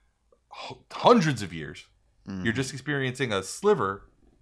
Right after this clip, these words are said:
Speaker 1: of what they, of what they've experienced. So I don't know, man. It's,
Speaker 2: Yeah.
Speaker 1: and I know, and it's funny because I know Vegas is actually pretty kind of fair. Like, if you get a job in the service industry on the Strip, you're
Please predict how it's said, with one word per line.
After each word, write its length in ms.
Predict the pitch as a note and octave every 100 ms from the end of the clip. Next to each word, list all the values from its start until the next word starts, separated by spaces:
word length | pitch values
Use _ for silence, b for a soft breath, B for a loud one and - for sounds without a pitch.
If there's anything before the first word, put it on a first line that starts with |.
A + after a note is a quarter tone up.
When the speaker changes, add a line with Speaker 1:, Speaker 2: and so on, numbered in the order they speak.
| _ _ _ _ -
Speaker 1:
of 180 | A2+ G2+
what 200 | G#2+ G2
they, 220 | G2 F#2
of 140 | F2+ F2+
what 140 | F2+
they've 160 | F2+ D#2+
experienced. 500 | D#2+ - - - -
So 180 | E2 D#2+ - b b b b b b -
I 100 | -
don't 140 | G2
know, 80 | E2
man. 260 | D#2+ D#2+ D#2+ - -
It's, 200 | F#2 -
Speaker 2:
Yeah. 180 | F#2 F2
Speaker 1:
and 100 | A2
I 100 | A#2+
know, 200 | D#3 E3+
and 160 | D3 D3
it's 180 | D#3 -
funny 220 | G#3+ D#3
because 240 | B2+ D3
I 60 | C#3
know 120 | C#3+
Vegas 320 | A#2+ B2+ B2
is 100 | A2
actually 260 | G#2+ - A2
pretty 200 | - G2
kind 240 | - A2+
of 80 | F2+
fair. 520 | - - F2+ G2 G2 b b
Like, 140 | A2+
if 100 | G#2+
you 60 | B2+
get 180 | C3 D3
a 100 | G2 -
job 300 | - G#2+ A#2
in 80 | G#2+
the 60 | F#2+
service 300 | A2 G2+ A2+
industry 520 | G2+ G2 A#2 G#2 - b b b _
on 200 | A2 A2
the 80 | G2+
Strip, 360 | - - G#2+ A2+
you're 140 | -